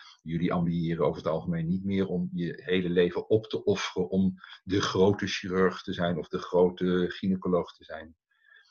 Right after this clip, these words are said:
Eh, en daar alles mo-, voor moet, eh, wijken. En dat het hele gezin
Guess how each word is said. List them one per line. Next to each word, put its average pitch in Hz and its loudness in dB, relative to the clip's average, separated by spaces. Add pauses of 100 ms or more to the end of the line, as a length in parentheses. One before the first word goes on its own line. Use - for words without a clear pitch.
(120)
Eh, 87 -8
en 90 -8
daar 92 2
alles 101 2
mo-, 95 0
voor 95 0
moet, 87 -4
eh, 90 -6
wijken. 82 -2
En 82 -10
dat 78 -4
het - -18
hele 90 4
gezin 85 0